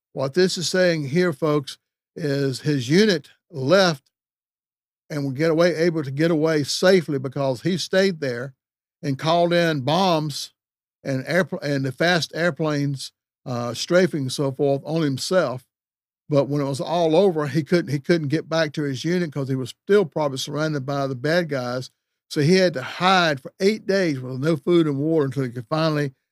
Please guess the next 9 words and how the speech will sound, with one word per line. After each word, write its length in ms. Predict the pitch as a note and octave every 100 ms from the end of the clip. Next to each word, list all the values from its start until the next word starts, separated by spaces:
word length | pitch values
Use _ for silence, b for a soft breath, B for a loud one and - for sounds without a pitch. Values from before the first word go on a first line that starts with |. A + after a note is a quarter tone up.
| _ -
uh, 280 | B2+ B2
get 180 | A#2+ C#3+
his 120 | C#3+
way 160 | C3 C3+
back. 380 | B2+ B2+ A2+ - _ _ _ _ _ _ _ _ _ _ _ _ _ _ _ _ _ _ -
Staff 340 | - F3 G#3
Sergeant 540 | - G#3 G3+ F#3 D#3 B2
John 480 | D#3+ F#3+ F#3+ F3+ - _ _ _ _ _ _ _ _ -
Caviani 800 | F3 F3+ E3+ E3 G3+ C3+ D#3